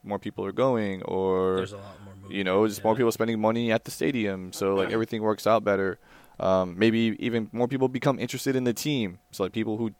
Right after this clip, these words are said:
Speaker 1: think they don't like baseball or don't wanna go to a baseball
Speaker 2: Might
Speaker 1: game for
Speaker 2: actually
Speaker 1: whatever
Speaker 2: start
Speaker 1: reason
Speaker 2: going more.
Speaker 1: might go, yeah, and might enjoy it. And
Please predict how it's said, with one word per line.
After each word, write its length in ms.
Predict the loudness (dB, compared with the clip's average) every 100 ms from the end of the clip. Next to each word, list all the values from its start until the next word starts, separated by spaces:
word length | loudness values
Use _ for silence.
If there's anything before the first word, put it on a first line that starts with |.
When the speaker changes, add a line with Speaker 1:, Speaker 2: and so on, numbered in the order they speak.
| _ _ -2
Speaker 1:
think 200 | 0 2
they 100 | 4
don't 160 | 4 4
like 180 | 2
baseball 480 | 2 0 2 4 4
or 140 | 2 2
don't 240 | 2 2
wanna 180 | 2 2
go 140 | 2
to 60 | 2
a 40 |
baseball 280 | 0 -2 -2
Speaker 2:
Might 60 | -2
Speaker 1:
game 80 | -2
for 20 |
Speaker 2:
actually 80 | 0
Speaker 1:
whatever 160 | 0 2
Speaker 2:
start 80 | 2
Speaker 1:
reason 280 | 2 -2 -4
Speaker 2:
going 100 | -14 -18 -2
more. 60 | 4
Speaker 1:
might 220 | 4 8
go, 360 | 8 10 8
yeah, 260 | 6 6 6
and 140 | 4
might 180 | 2 0
enjoy 400 | 0 -2 0 2
it. 220 | 0 -4 -6
And 300 | -6 -8